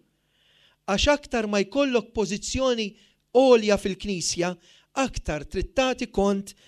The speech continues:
lill-Alla. Dak li huwa jsejjaħ għall-ubidjenza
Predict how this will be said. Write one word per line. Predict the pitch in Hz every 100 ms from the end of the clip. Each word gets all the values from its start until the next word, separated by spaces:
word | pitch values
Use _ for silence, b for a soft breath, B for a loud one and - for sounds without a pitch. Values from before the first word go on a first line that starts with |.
| b
lill-Alla. | 185 175 175 165 147 139 - _ _ _ _ _ _ _ _ b b b b b
Dak | 151 220 254 208
li | 202
huwa | 185
jsejjaħ | 175 - 208 185 160 147 - -
għall-ubidjenza | 175 170 151 156 151 190 165 - 170 147